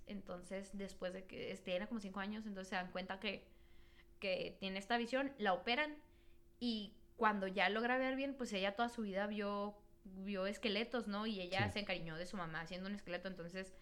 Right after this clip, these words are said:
Speaker 1: cuando la operan y tiene la vista normal, piensa, como es una niña, que la raptaron unos monstruos.
Speaker 2: <laughs> Qué
Speaker 1: Y se
Speaker 2: verga.
Speaker 1: vuelve loca.
Speaker 2: De cada conspiración y
Speaker 1: Sí,
Speaker 2: todo.
Speaker 1: y se vuelve loca,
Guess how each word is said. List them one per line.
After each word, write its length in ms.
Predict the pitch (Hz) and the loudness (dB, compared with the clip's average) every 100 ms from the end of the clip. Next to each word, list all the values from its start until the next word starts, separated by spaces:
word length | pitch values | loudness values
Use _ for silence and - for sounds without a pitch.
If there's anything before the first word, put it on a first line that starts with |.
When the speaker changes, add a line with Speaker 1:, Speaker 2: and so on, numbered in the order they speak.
| - - - - - - | -18 -20 -20 -20 -20 4
Speaker 1:
cuando 460 | 247 220 233 220 208 - - - - 214 | 10 12 10 4 0 -6 -20 -20 -16 -10
la 400 | 214 220 220 202 | -2 6 8 8
operan 380 | 202 269 302 | 8 8 8
y 60 | 320 | 6
tiene 220 | 254 247 | 4 4
la 100 | 277 | 4
vista 200 | 254 262 | 4 4
normal, 400 | 269 247 254 269 - - | 4 6 6 4 -2 -4
piensa, 540 | 190 190 208 202 202 - | -2 -2 0 0 0 -8
como 180 | - 175 | -6 -6
es 120 | 165 | -2
una 120 | 208 | -2
niña, 300 | 220 233 220 - - - - - - | 0 0 -2 -6 -16 -20 -20 -20 -4
que 80 | 202 | 4
la 140 | 190 | 6
raptaron 500 | 190 185 175 180 196 | 6 4 6 6 6
unos 340 | 202 202 202 - | 2 2 -2 -2
monstruos. 560 | 202 226 - 240 - - - - | 0 0 -2 -4 -4 -16 -16 -2
Speaker 2:
<laughs> 100 | - | 12
Qué 540 | 175 156 160 147 147 - | 12 12 12 12 8 8
Speaker 1:
Y 40 | 131 | 8
se 40 | 117 | 10
Speaker 2:
verga. 80 | |
Speaker 1:
vuelve 260 | 110 110 110 | 10 8 8
loca. 260 | 98 - 254 113 104 - | 6 4 2 2 0 2
Speaker 2:
De 100 | 120 | 6
cada 200 | 110 104 | 6 8
conspiración 760 | 123 117 - 113 104 - 101 | 6 6 6 6 6 6 8
y 60 | 247 240 | 10 10
Speaker 1:
Sí, 80 | 262 | 8
Speaker 2:
todo. 280 | 107 107 110 - - - | 6 6 4 0 -4 2
Speaker 1:
y 100 | 294 | 6
se 120 | 262 | 10
vuelve 260 | 240 240 269 | 10 10 10
loca, 340 | 269 262 359 | 10 8 6